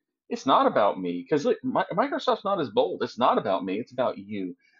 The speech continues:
Let me sit down with you." And this is what Cisco did early on. We can talk about hardware vendors, but early on, John Chambers would sit down with Boeing in the early days.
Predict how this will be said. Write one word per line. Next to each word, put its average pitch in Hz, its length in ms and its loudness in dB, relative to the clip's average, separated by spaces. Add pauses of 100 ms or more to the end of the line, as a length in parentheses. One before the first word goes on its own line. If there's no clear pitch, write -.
Let 170 120 -2
me 262 60 2
sit 220 200 0
down 156 160 2
with 113 140 -2
you." 113 280 0
And 180 100 0
this 262 140 -2
is 311 80 -8
what - 140 -2
Cisco 208 400 0
did 107 260 0
early 131 260 4
on. 90 220 -4
We 117 100 -4
can 127 280 -4 (320)
talk 160 180 2
about 156 240 2
hardware 131 320 2
vendors, 104 280 -2
but 95 200 -4
early 220 240 2
on, 113 280 -2
John 135 220 -2
Chambers 127 400 -2
would - 100 -20
sit - 260 -4
down 131 200 2
with 101 120 0 (120)
Boeing 110 380 2
in 95 100 -6
the 104 160 -4
early 123 280 4
days. 85 260 -6